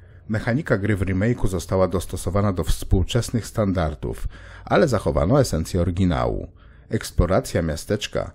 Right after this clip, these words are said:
rozwiązywanie zagadek i starcia z potworami są nadal kluczowymi elementami rozgrywki. Wprowadzono jednak kilka nowości, które czynią zabawę bardziej płynną i satysfakcjonującą. System walki i unikania ataków sprawia,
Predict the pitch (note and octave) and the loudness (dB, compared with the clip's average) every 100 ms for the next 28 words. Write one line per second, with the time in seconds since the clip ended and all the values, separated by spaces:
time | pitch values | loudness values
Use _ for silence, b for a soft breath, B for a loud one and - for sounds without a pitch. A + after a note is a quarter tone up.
0 | - - F2+ E2 E2+ E2 E2 F#2 F2 D#2+ | -12 -4 -2 0 0 0 0 0 0 -2
1 | D2+ F#2+ G2+ - F#2 - F2+ F2 F2 - | 0 0 0 -4 -6 -6 -4 -4 -6 -2
2 | - - - F#2 G2 F2+ - E2 F2+ G2 | -2 -2 0 0 0 -2 -4 -2 -2 0
3 | F#2 - F#2 - D2 D#2+ E2 E2+ E2 D#2 | -2 0 -4 -2 -2 0 -2 -2 -4 -4
4 | D2+ D#2 D#2+ D2+ D2+ D2 C#2 B1 - - | -2 -2 -2 -2 -2 -4 -6 -8 -8 -10
5 | A#2+ - - B B B - - - B2 | -10 -10 -12 B B B -12 -10 4 6
6 | G#2+ G2 F#2+ F2+ F2 F2+ - F2 - E2 | 6 4 4 4 2 0 -2 -4 -2 -2
7 | D#2+ E2+ A2+ - B2 - E2 - F2 E2 | -2 -2 -4 -6 -10 -4 -4 -2 -4 -4
8 | E2 D#2+ E2 D2+ D#2+ E2+ - A#2 C#3 C3 | -2 -2 -2 -2 -2 -4 0 2 4 4
9 | A#2 G#2+ - A2 - - - C#2 - D2+ | 2 -2 -4 -4 -4 -6 -6 -6 -6 -4
10 | D2+ C2 A1 - G#1 G1+ - - - - | -4 -6 -8 -8 -10 -10 -16 -20 -20 -20
11 | - - - - G2 E2+ G2 - - E2 | -20 -8 -4 -2 -4 -2 0 0 -2 -6
12 | D#2 F#2 F#2 - G#2 G2 - - - F#2 | -2 -2 -2 -4 -4 -4 -4 -6 -4 -2
13 | - - F#2 E2 D#2+ | 0 0 -2 -2 -2